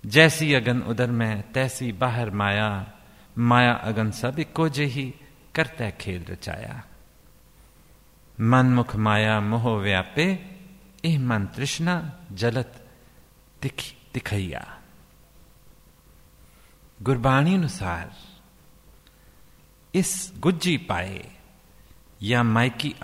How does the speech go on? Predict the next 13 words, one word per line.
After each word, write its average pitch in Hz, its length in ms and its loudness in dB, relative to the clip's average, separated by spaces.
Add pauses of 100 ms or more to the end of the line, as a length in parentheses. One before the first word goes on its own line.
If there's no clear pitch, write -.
ਅੱਗ 104 60 -2
ਤੋਂ 98 260 -6
ਬਚਣ 107 360 -4
ਲਈ 98 360 -6 (760)
ਕੀ 131 120 -8
ਕਰਨਾ 135 380 -4
ਹੈ? 127 260 -6 (1040)
ਮਨ 139 380 6
ਦੀਆਂ 117 420 2 (260)
ਬਾਹਰਮੁਖੀ 165 680 0
ਸੁਰਤੀਆਂ 143 560 -2
ਬਿਰਤੀਆਂ 107 500 -2
ਨੂੰ 101 320 -2